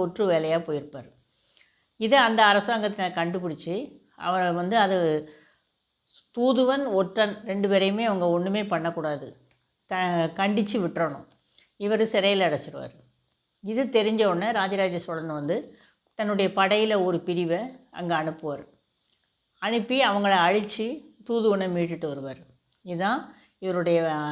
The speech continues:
ராஜ்யத்துல, இவர் ஆட்சிக்கு வந்த அப்புறம் நடந்த முதல் போர், ஒரு தூதுவனுக்காக நடந்தது இந்த போர். இதுல அவர் மாபெரும் வெற்றி கண்டார். அந்த மூணாவது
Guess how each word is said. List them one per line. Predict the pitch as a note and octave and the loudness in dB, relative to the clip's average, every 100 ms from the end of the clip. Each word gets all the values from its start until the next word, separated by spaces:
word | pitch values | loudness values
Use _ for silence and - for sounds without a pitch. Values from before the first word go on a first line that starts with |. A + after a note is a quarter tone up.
| D3 | -4
ராஜ்யத்துல, | D#3+ F3 F#3 F3 E3+ D3+ | 0 0 0 -2 -4 -4
இவர் | D3+ D#3+ F#3 | -2 2 4
ஆட்சிக்கு | F#3 - F#3+ E3+ | 2 0 -4 -2
வந்த | E3 F3+ | 0 -2
அப்புறம் | F3 F#3 F3+ | -2 -4 -4
நடந்த | D3+ D3+ G3+ C4 F3+ | -4 -4 -6 -6 -4
முதல் | E3+ F3+ F3 | 0 0 -2
போர், | D#3 C3+ - - _ _ - | -8 -10 -10 -20 _ _ -12
ஒரு | E3 D#3 D3+ G#3+ | -6 -6 -4 0
தூதுவனுக்காக | G#3+ G3 E3+ D3 D3+ C#3+ F3+ | 4 4 2 -2 -6 -8 -8
நடந்தது | D3 C3+ C3 A#2+ - _ _ | -8 -8 -10 -12 -16 _ _
இந்த | - D3 - | -14 -14 -12
போர். | A#2 - _ _ _ _ _ _ _ - | -18 -18 _ _ _ _ _ _ _ -4
இதுல | G#3 B3+ A#3 | 4 6 6
அவர் | G3 F3+ | 4 2
மாபெரும் | F#3+ G3 G3+ G3 | 2 2 0 -2
வெற்றி | D#3 D#3 D3 | -4 -6 -10
கண்டார். | C3+ C3 A#2+ _ _ _ _ _ - | -12 -14 -18 _ _ _ _ _ -10
அந்த | F3+ G3 G3 | -4 0 2
மூணாவது | F#3+ G#3+ G#3+ F#3+ | 2 2 4 4